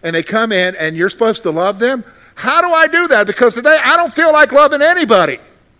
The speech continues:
You ever get that way? Wake up in the morning, you don't know what happened to you. Maybe you were up late, drank too much coffee, and you're like, you didn't sleep well, the heat was miserable, and you just don't love anyone today. Please leave me alone.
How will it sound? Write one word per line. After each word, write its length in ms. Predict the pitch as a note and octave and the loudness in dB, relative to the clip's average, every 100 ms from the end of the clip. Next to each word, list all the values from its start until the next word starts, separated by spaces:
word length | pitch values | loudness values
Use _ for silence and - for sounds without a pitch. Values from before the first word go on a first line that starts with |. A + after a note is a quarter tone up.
| _ _ - | _ _ -10
You 60 | |
ever 120 | C4 D4 | -8 -6
get 180 | D#4+ | -6
that 200 | D#4+ D#4+ | -2 -2
way? 280 | D#4 D4+ D4 - _ _ _ _ _ _ _ _ _ _ _ _ _ _ _ _ _ _ - | -2 -4 -6 -12 _ _ _ _ _ _ _ _ _ _ _ _ _ _ _ _ _ _ -2
Wake 240 | A3 B3 | 0 2
up 140 | C4 | 0
in 80 | B3+ | 0
the 60 | A#3+ | 0
morning, 320 | A#3 B3 B3 | 0 0 -2
you 100 | G#3+ | -2
don't 220 | G#3+ G#3 | -2 -2
know 100 | D#3+ | -2
what 240 | D#3+ B3 G#3 | -2 -4 -4
happened 380 | C4+ B3 A#3 | -4 -4 -6
to 80 | G#3+ | -8
you. 240 | A3 A3+ G#3+ | -8 -8 -6
Maybe 320 | G3 G#3 G3+ | -4 -4 -6
you 160 | F#3+ | -6
were 180 | D#3+ D#3+ | -4 -2
up 180 | A3 A#3 | -2 -2
late, 320 | G#3+ A3 G3+ | -4 -2 -4
drank 260 | D#3+ D3+ D3+ | -8 -10 -8
too 120 | F#3+ | -8
much 240 | F3+ E3+ | -6 -8
coffee, 640 | - A#3 C#4 - C4+ B3 A#3 | -4 -4 -2 -4 -6 -4 -4
and 140 | D3 | -4
you're 160 | C#3 D#3+ | -4 -4
like, 220 | D#3+ D3+ | -4 -6
you 80 | E3 | -6
didn't 180 | F3 D3 | -6 -8
sleep 340 | - C#4 C#4+ | -8 -8 -6
well, 320 | B3+ A#3+ A#3 | -4 -4 -2
the 120 | G3+ D#3 | -4 -8
heat 200 | A3 G#3 | -10 -10
was 160 | D#3 | -12
miserable, 560 | G3+ D4+ C#4+ D4 C#4+ - - - | -8 -10 -10 -6 -6 -6 -10 -14
and 160 | G3 G3+ | -8 -6
you 80 | D4+ | -6
just 200 | D4+ D4 | -6 -4
don't 200 | C#4+ A#3+ | -4 -2
love 220 | B3+ A#3 B3+ | -2 -4 -6
anyone 440 | D4+ D#4+ A#3 G3+ | -6 -6 -4 -4
today. 300 | F3+ E3+ E3+ | -2 0 -2
Please 520 | E3+ C#4 D#4+ E4 G#3+ | -4 -8 -4 -4 -6
leave 200 | A#3+ B3+ | -8 -8
me 180 | A#3 A#3 | -8 -4
alone. 760 | G3 F#3 A#3 G#3+ F3 G#2+ G#2+ | -2 -2 0 0 -2 -8 -18